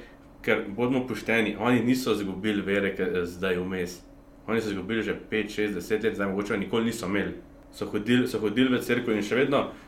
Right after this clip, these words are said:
še vedno, um, se bojim, da je v cerkvi kar dober delež ljudi, ke no-, ke, ke so noter zaradi tega, ker jim je to neka navada. Gre,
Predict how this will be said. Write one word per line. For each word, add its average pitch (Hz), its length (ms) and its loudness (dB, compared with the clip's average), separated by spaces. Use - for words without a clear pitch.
še - 100 -4
vedno, 135 220 4
um, 101 720 2
se 104 160 0
bojim, 117 340 2
da 120 80 4
je 101 60 4
v - 80 -6
cerkvi 117 400 0
kar 113 160 2
dober 127 260 4
delež 117 360 0
ljudi, 107 260 -2
ke 110 100 2
no-, 110 220 0
ke, 107 80 4
ke 104 120 2
so 123 180 2
noter 123 300 2
zaradi 101 180 -2
tega, 123 220 2
ker 101 160 2
jim 107 120 0
je 107 100 4
to 123 140 2
neka 120 260 0
navada. 104 540 4
Gre, 110 240 2